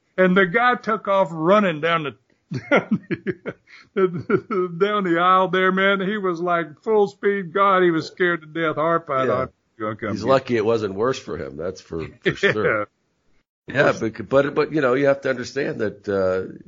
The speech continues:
Speaker 2: it was, it was a very difficult life for him, and traveling was just ridiculous.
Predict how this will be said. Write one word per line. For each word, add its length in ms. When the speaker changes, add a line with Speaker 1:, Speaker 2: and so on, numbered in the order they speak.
Speaker 2:
it 400
was, 320
it 180
was 160
a 60
very 240
difficult 640
life 200
for 100
him, 180
and 380
traveling 680
was 220
just 460
ridiculous. 840